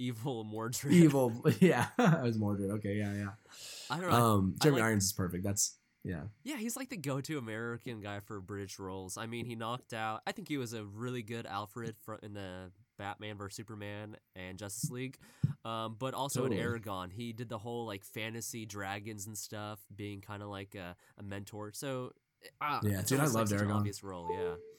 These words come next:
Speaker 2: I mean, the books when I was younger. The movie was, you know, all right. But yeah, he's, he's
Speaker 1: <laughs>
Speaker 2: getting a Scar, man. Don't even get me started on The Lion King, bro.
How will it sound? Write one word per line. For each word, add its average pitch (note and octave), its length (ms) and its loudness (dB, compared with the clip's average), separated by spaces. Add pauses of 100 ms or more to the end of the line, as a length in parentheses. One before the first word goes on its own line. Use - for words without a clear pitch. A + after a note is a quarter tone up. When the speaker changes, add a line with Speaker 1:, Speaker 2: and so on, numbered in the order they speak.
(480)
Speaker 2:
I C3 60 0
mean, A#2+ 120 4
the A2 60 6
books G2+ 280 0
when G#2 120 4
I G2+ 40 4
was G2 120 2
younger. G2 420 -2
The A2 80 0
movie A2 380 4
was, F#2 200 -4
you A2+ 100 0
know, F2 180 -2
all C2 80 -8
right. G#1+ 180 -12
But G#2 180 -4
yeah, C3 200 6
he's, B2 320 4
he's D3+ 200 2
Speaker 1:
<laughs> - 20 0
Speaker 2:
getting G#2+ 260 2
a G2+ 40 4
Scar, A2 540 2
man. G3+ 220 4
Don't C#3+ 100 4
even F#3+ 100 4
get A2+ 80 2
me G#2 60 4
started C3+ 500 6
on F#2 320 -2
The F#2 80 -8
Lion A#2 440 4
King, F2+ 240 -6
bro. E2+ 280 -6